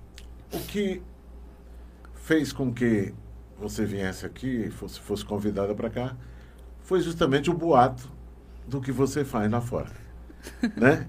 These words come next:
Então, essa coisa que chama aqui a Voz da Periferia, ela tem esse objetivo. E eu quero aproveitar pra você que tá nos assistindo agora nesse momento, que se inscreva nesse canal. O nosso objetivo aqui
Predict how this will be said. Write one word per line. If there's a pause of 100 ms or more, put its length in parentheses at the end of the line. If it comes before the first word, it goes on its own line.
(100)
Então,
essa
coisa
que
chama (380)
aqui
a
Voz
da
Periferia, (420)
ela
tem
esse
objetivo. (1120)
E
eu
quero
aproveitar
pra
você
que
tá
nos
assistindo
agora
nesse
momento, (420)
que
se
inscreva
nesse
canal.
O
nosso
objetivo
aqui